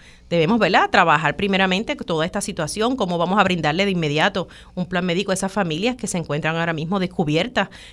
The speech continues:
eh, por, por este plan que tan, tan importante es, como, como lo es el tema, ¿verdad? de la salud que, del cual estamos hablando. Y, y en el camino, definitivamente, debemos movernos a un plan universal, hay que definirlo, claro está, en qué consiste, cómo se va a llevar a cabo este plan, este proceso, pero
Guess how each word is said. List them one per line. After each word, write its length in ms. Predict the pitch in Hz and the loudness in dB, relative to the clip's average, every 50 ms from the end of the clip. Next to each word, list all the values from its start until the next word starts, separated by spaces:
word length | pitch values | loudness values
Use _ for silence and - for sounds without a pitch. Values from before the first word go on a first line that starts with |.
| - - | -14 -8
eh, 280 | - 185 170 156 147 147 | -4 -2 -2 -2 -2 -4
por, 340 | - 165 160 151 147 131 | -6 -6 -4 -4 -4 -4
por 160 | - 160 156 139 | -4 -4 -4 -4
este 220 | 135 - - 180 | -4 -4 -6 -6
plan 240 | 185 180 170 165 202 | -4 -2 0 0 0
que 160 | - 262 - | 0 -2 -2
tan, 300 | 269 180 160 156 165 165 - | 0 0 0 0 0 -4 -2
tan 320 | - 170 151 165 170 170 | -2 -2 0 0 0 -2
importante 760 | 185 175 - 170 151 - 160 160 156 151 160 143 143 185 247 | -2 -2 -2 -2 -2 0 -2 -2 -2 -2 -4 -2 0 0 0
es, 180 | 285 240 220 - | -2 -4 -8 -10
como, 280 | - 180 160 143 131 - | -8 -6 -6 -6 -6 -6
como 220 | 151 147 147 147 | -6 -6 -4 -2
lo 80 | 139 156 | -2 -2
es 60 | 180 | -2
el 100 | 165 - | -2 -2
tema, 220 | 160 151 156 156 151 | -4 -4 -2 -2 -2
¿verdad? 180 | 147 143 151 | -2 0 0
de 60 | 156 | 0
la 80 | 147 151 | 0 -2
salud 240 | - 156 139 147 147 | -2 -4 -4 -4 -4
que, 200 | - 160 151 - | -4 -6 -6 -6
del 220 | - 156 147 147 | -6 -8 -8 -6
cual 160 | - 151 143 | -4 -4 -4
estamos 300 | 143 139 - 151 139 143 | -4 -4 -4 -4 -4 -2
hablando. 460 | 143 139 151 180 202 196 175 151 147 - - - - - - - | -2 -2 0 0 0 0 -2 -4 -6 -8 -12 -20 -20 -20 -12 -4
Y, 340 | - 226 220 214 208 208 - | -2 0 0 2 0 -2 -2
y 140 | - 214 214 | 0 2 4
en 80 | 208 208 | 4 4
el 120 | 202 196 | 2 2
camino, 460 | - 190 175 175 190 226 269 330 359 294 | 0 -2 0 0 0 -2 -2 -2 -4 -4
definitivamente, 960 | 208 190 190 - 190 175 160 147 160 175 208 214 175 165 202 202 - - - - - - - - - | -2 -2 0 0 2 0 0 0 0 0 0 0 0 0 -2 -4 -6 -8 -12 -14 -20 -20 -18 -8 -4
debemos 300 | 180 180 170 170 180 233 | 0 2 2 4 4 6
movernos 400 | 254 240 208 202 226 254 285 262 | 6 6 6 4 4 4 2 2
a 20 | 190 | 0
un 60 | 170 | 0
plan 180 | - 170 170 175 | 0 0 0 0
universal, 420 | 180 190 185 175 165 - 226 247 | 0 0 0 0 2 2 4 4
hay 80 | 254 240 | 4 2
que 140 | - 151 185 | 0 -2 -2
definirlo, 500 | 185 185 - 180 170 180 214 226 262 233 | -2 -2 -2 -2 0 0 0 0 0 2
claro 220 | - 170 143 147 | 2 2 2 2
está, 260 | 147 - - 240 427 480 - - - - - - | 2 2 2 2 2 2 -2 -10 -18 -16 -6 -4
en 140 | 202 196 | -2 0
qué 120 | - 196 185 | 0 0 0
consiste, 520 | 190 202 190 190 - 220 240 240 330 285 | 2 2 0 2 0 -2 -2 -2 -4 -4
cómo 200 | 226 214 180 190 | -2 0 0 0
se 120 | 190 220 196 | 0 2 2
va 80 | 175 | 4
a 20 | 180 | 4
llevar 220 | 170 170 170 165 | 4 6 6 4
a 80 | 160 - | 4 4
cabo 160 | 170 160 160 | 2 2 2
este 180 | 165 - 170 | 0 0 -2
plan, 240 | 156 170 165 160 160 | -2 0 0 0 0
este 200 | 165 160 - 180 | 0 -2 -4 -2
proceso, 480 | - 180 190 190 175 151 - - 294 - | -2 -2 -2 -2 -2 -4 -2 -2 -2 0
pero 280 | 226 196 180 170 170 | 2 2 2 2 0